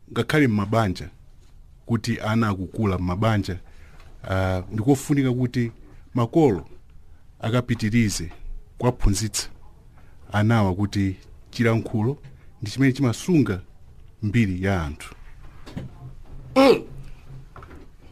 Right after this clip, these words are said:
Speaker 2: Fundo yopambana imene chimasunga mbiri ya anthu, a, mnjira zotani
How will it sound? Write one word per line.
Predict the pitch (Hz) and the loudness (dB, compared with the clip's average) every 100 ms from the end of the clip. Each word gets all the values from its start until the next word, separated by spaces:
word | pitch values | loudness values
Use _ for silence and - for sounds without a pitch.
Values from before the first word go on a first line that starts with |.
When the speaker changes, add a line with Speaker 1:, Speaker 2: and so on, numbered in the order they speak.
| - | -20
Speaker 2:
Fundo | - - 214 190 151 156 156 156 - - - - - - - - - | -18 -4 2 4 8 8 8 2 -16 -18 -18 -18 -18 -18 -18 -20 -12
yopambana | 123 147 156 156 160 151 131 | -8 -6 -2 0 2 2 2
imene | 139 151 151 139 | 4 4 2 0
chimasunga | - 190 214 - 202 185 180 | -6 -2 -2 2 2 2 0
mbiri | 170 190 180 160 156 147 | 0 -2 0 0 0 0
ya | 165 170 | 0 0
anthu, | 156 139 131 127 - - - - - | -2 -4 -6 -10 -16 -20 -20 -18 -6
a, | 131 135 135 127 - - - - - | -2 -2 -2 -4 -6 -10 -10 -10 -10
mnjira | 143 131 127 127 131 | -4 -2 -2 -2 -4
zotani | 113 143 151 151 139 120 135 170 202 | -2 0 2 2 0 0 2 2 2